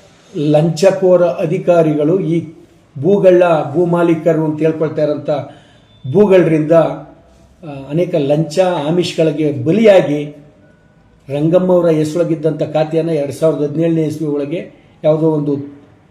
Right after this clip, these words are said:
ಒಂದು, ಒಂದು ನಕಲಿ ಆದೇಶ ಅಥವಾ ತಪ್ಪು ಆದೇಶ, ನಕಲಿ ಅನ್ನೋದಕ್ಕಿಂತ ತಪ್ಪು ಆದೇಶವನ್ನ ಅದರೊಳಗೆ ಎಂಟ್ರಿ ಮಾಡಿ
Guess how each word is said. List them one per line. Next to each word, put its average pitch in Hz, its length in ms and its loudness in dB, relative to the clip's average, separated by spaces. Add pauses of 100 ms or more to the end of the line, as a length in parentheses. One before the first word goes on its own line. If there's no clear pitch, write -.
(360)
ಒಂದು, 135 600 0 (460)
ಒಂದು 139 160 -2
ನಕಲಿ 180 380 4
ಆದೇಶ 160 360 4
ಅಥವಾ 180 240 0
ತಪ್ಪು 233 380 2
ಆದೇಶ, 190 320 4
ನಕಲಿ 160 300 0
ಅನ್ನೋದಕ್ಕಿಂತ 190 440 -2
ತಪ್ಪು 220 460 -2
ಆದೇಶವನ್ನ 185 640 4 (540)
ಅದರೊಳಗೆ 160 320 2
ಎಂಟ್ರಿ 165 220 0
ಮಾಡಿ 180 420 0